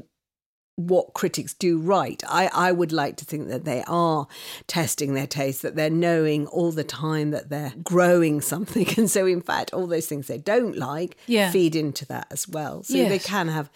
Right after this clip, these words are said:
Speaker 1: an element of generosity, even while saying it's not very
Speaker 2: But then
Speaker 1: good.
Speaker 2: that requires self-awareness as well.
Speaker 1: Yeah.
Speaker 2: And that some critics, one may argue,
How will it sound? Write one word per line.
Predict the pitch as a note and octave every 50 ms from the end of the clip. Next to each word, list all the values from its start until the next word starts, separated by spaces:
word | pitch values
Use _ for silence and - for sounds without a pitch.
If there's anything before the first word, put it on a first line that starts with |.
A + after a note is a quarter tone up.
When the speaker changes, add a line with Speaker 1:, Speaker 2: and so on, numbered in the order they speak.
| - - - - -
Speaker 1:
an | - F3+ E3+
element | F#3 G3 G3+ G3+ F#3+ F3 E3 D3+ C#3+ C3 -
of | C3+ C3+
generosity, | D3 C3+ B2+ A2+ A2 B2 - - - - - - - - - -
even | E3+ D#3 C#3+ C#3+
while | D3 C#3 C#3
saying | - - C#3+ C3+ C3+ C3 C3 C#3 C#3 B2+ - _ _ _ _ _ _
it's | D#3 C#3+ -
not | - C3+ - -
very | - D4
Speaker 2:
But | -
then | D4 D4 C#4 B3+
Speaker 1:
good. |
Speaker 2:
that | C4+ B3+ -
requires | A#3 C4 C4 A#3+ B3+ - - C4 A#3+ A3+ G#3+ G#3 G3+ G3 - - - _ _
self-awareness | - - - A#3 G#3+ F#3 - - F#3 F#3 G3 G#3 G#3 G3+ E3+ D3 C#3+ C#3+ - - -
as | F3 -
well. | A3 G#3+ F#3+ E3+ D#3 D3+ D#3+ F3+ _ _ _ _ _ -
Speaker 1:
Yeah. | D#3+ C#3 C#3 C#3
Speaker 2:
And | G3+ G3+ F#3+
that | F#3 G#3+ A3
some | - - A#3 G#3+ G#3 G3 G3 F#3+ F#3+ F#3 F#3 F#3 F#3 F3+ F3 F3 F3 F3 E3+ E3+ E3+ E3 -
critics, | - E3 - F3 - - - -
one | E3+ E3+ E3 D#3+
may | D#3 D#3 D#3 D3+
argue, | D#3 E3 D#3+ D#3+ D#3+ D3+ D#3 D#3 D#3 D#3 D#3